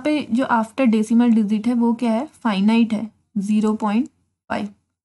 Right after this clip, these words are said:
डेसिमल के बाद की डिजिट क्या है यहाँ पे, फाइनाइट है।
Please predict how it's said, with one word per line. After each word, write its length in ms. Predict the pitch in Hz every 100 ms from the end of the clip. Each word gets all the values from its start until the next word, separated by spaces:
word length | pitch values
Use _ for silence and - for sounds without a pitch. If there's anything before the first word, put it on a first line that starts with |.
| _ _ _ -
डेसिमल 420 | 185 185 214 214
के 80 | 220
बाद 260 | 208 196
की 120 | - 214
डिजिट 320 | 214 214 208
क्या 180 | 214 208
है 120 | 202
यहाँ 180 | 202 190
पे, 100 | 247 - _ _ _
फाइनाइट 460 | 226 214 226 220 214
है। 140 | 202